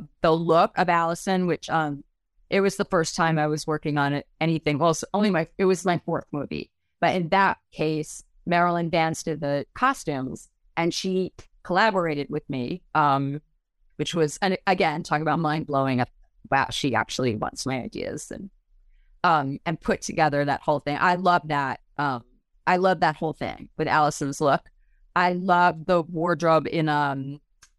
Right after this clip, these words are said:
High Art. Uh, very specific <laughs> thing, really cool. Um, and I actually love what I get to wear in, uh,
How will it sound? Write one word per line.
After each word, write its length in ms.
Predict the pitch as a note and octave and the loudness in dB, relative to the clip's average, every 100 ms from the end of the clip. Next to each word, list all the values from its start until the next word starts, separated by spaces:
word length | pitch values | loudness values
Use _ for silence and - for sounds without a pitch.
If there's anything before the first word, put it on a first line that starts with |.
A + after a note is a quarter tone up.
| _ _ _ - | _ _ _ -8
High 280 | - E3+ D#3 | 0 2 4
Art. 460 | C#3+ E3 - - - _ _ _ _ _ _ _ _ D#3 | 2 2 -2 -14 -16 _ _ _ _ _ _ _ _ 0
Uh, 340 | D3+ C#3 C#3 - _ _ _ _ _ _ _ _ _ - | 2 2 -2 -6 _ _ _ _ _ _ _ _ _ 0
very 240 | F3+ F3 | 2 2
specific 560 | - E3 - F3 F#3+ - | 0 -6 -8 -2 -2 -2
<laughs> 200 | - - | -6 -2
thing, 340 | A3+ B3 F4 - _ _ _ _ | 2 4 2 -2 _ _ _ _
really 460 | E3+ F#3+ G#3 G#3 F#3+ | -4 0 2 2 0
cool. 480 | G#3 F3 E3 E3 - _ _ _ - | 0 2 2 0 -6 _ _ _ 0
Um, 400 | F#3+ F3+ E3+ E3 - | 4 4 2 -2 -2
and 140 | F#3+ | 0
I 140 | G3 | 0
actually 500 | F3 G#3 B3+ - B3 | 0 -2 -2 -4 -4
love 540 | G3 G3 F#3+ F#3 F#3+ F#3 | 0 2 4 4 2 -2
what 340 | - G3 F3 - | -2 2 2 2
I 100 | E3+ | 0
get 220 | F3 F#3 | 0 -2
to 120 | G#3 | -2
wear 240 | F#3 F#3 E3+ | 0 0 0
in, 200 | E3 E3 | -2 -2
uh, 400 | D#3+ D3+ C#3+ | 0 0 0